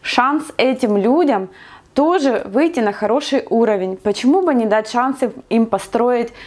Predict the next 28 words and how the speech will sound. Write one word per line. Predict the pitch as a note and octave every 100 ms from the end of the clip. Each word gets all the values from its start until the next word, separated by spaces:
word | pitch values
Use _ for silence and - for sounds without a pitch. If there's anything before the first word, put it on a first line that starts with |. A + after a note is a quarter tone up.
| -
хороший, | - G#3+ B3 B3+
качественный | B3+ G3+ G3+ G#3+ G3 G3
бизнес? | F#3 F3+ E3 - - - - - -
Поэтому | B3 D4 D4+
я | D4+ -
очень | G4 - F#4+
рекомендую | D4+ C4 A#3+ A#3+ B3 F4 F#4+ A3 F#3 - _
в | -
самом | C4+ C4+ A#3
начале | A3 C4 B3 A3
вашего | G3+ A3 - G3
пути, | F3 F#3 - G4 A#4 - - -
э, | G3 F#3+
создать | A#3 - C#4+ C#4
команду | A#3+ A#3+ E4 G#4+ B3+
именно | B3 D4+ C#4 G#3
из | F#3
близких | F#3 A3+ D4+ - B3+ B3+
и | G#3
знакомых | F#3 G3 G3 A#3+ C#4 C4+ - -
людей. | G3 G#3+ F3+ D#3+ - - - - -
Но | G4+ B4+
не | G4
берите | C4+ C#4 F4+ F4+ C#4+
в |
бизнес | F#3+ A3+ B3+ B3+
всех | A#3+ - G3+ -
подряд. | A3 F#3 E3+ -